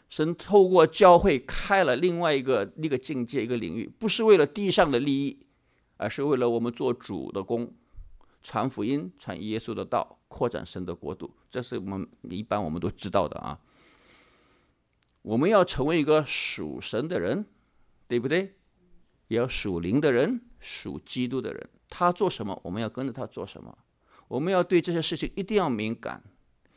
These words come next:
我今天题目虽然说是宣讲，放胆宣讲耶稣是基督，这是个，这 cover everything，the whole life，the whole person，整个你的人是要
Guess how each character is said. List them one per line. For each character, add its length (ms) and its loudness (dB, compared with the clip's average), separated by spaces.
我 160 2
今 160 0
天 140 4
题 160 -2
目 120 0
虽 160 4
然 120 6
说 160 6
是 100 -2
宣 400 0
讲， 160 -4
放 320 2
胆 220 -2
宣 340 -2
讲 180 -6
耶 240 0
稣 260 -4
是 280 -6
基 160 -8
督， 280 -6
这 120 -6
是 120 -2
个， 240 -4
这 120 0
cover 580 0
everything，the 960 0
whole 420 2
life，the 1120 -2
whole 340 2
person， 520 12
整 280 2
个 140 12
你 120 8
的 120 6
人 280 0
是 180 -8
要 100 2